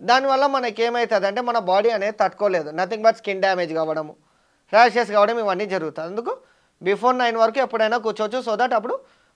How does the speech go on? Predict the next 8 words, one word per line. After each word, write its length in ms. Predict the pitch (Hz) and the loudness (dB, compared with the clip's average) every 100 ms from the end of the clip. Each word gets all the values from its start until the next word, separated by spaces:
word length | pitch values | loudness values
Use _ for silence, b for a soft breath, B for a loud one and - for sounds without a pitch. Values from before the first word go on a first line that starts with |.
| - | -2
మనకు 220 | 214 240 202 | 0 0 2
కావాల్సిన 360 | 208 240 240 233 202 | 4 4 0 -4 -4
మంచి 240 | 196 - 247 | -4 -4 -2
విటమిన్ 420 | 196 202 226 233 214 | 0 0 -2 -4 -4
డి 60 | 208 185 | -4 -6
డెఫిషియన్సీ 480 | 208 196 190 180 175 | -8 -8 -8 -8 -8
అనేది 260 | 165 175 254 403 _ _ _ _ | -6 -6 -8 -10 _ _ _ _
అందుతుంది. 520 | 214 226 202 175 135 | 2 4 2 -2 -6